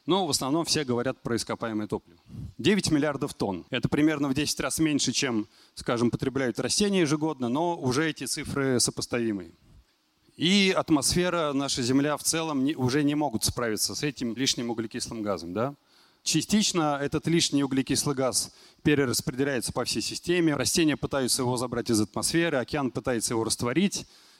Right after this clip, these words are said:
И примерно половина этого углерода уходит в океан и в растительность, но целиком наша планета справиться уже с таким количеством углерода не может. Поэтому он вынужден накапливаться в атмосфере. И вот за последние сто пятьдесят лет, когда,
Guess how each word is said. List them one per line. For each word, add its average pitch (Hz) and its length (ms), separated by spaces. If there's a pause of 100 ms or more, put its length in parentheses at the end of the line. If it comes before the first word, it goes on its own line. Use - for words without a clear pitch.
И 131 460 (140)
примерно 147 380
половина 143 460
этого 123 240
углерода 123 420
уходит 113 600
в 120 60
океан 123 420
и 117 160
в 110 80
растительность, 156 640
но 151 400
целиком 151 580
наша 127 300
планета 135 360
справиться 127 460
уже 113 140
с - 40
таким 123 280
количеством 120 420
углерода 107 400
не 107 80
может. 95 320
Поэтому 160 320
он 135 140
вынужден 139 400
накапливаться 131 580
в 120 40
атмосфере. 117 560 (480)
И - 40
вот 139 140
за 127 100
последние 131 460
сто - 160
пятьдесят - 320
лет, 180 280 (140)
когда, 127 480